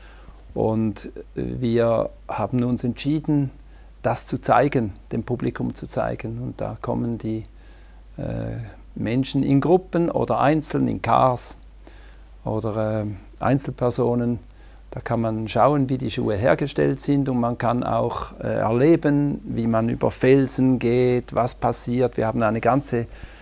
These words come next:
äh, ähm, Abteilung, die sich viel mit Faszien behandelt. Und da kann man direkt auch spüren, was passiert,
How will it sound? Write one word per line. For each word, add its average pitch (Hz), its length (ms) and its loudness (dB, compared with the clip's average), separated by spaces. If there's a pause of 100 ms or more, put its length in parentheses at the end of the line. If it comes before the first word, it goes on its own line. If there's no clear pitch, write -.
(320)
äh, 110 360 -4 (380)
ähm, 113 420 -8
Abteilung, 123 1300 2
die 120 60 -4
sich - 260 -6
viel 123 200 -4
mit 113 180 -2
Faszien - 500 0
behandelt. 123 640 0 (540)
Und 117 100 -2
da 120 60 0
kann 123 180 0
man 123 140 0
direkt 120 420 0
auch 127 160 2
spüren, 160 640 2
was 113 200 -4
passiert, 139 720 -2